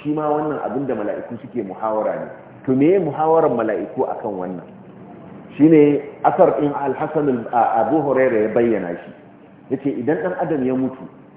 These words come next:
su bani Adam suna tambayar me ya bari, menene abin da ya bari,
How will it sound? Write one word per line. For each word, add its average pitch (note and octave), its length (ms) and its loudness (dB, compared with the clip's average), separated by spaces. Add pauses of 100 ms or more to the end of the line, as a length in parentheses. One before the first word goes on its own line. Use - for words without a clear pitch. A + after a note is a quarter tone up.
(720)
su F3 140 0
bani C#3+ 380 0
Adam A#2+ 320 -4 (640)
suna C#3+ 260 0
tambayar A#2+ 480 0
me A2+ 160 -2
ya C#3 80 4
bari, D3 240 4 (1600)
menene C#3 540 0
abin B2+ 320 -4
da A#2 60 0
ya A2 100 0
bari, A2 240 0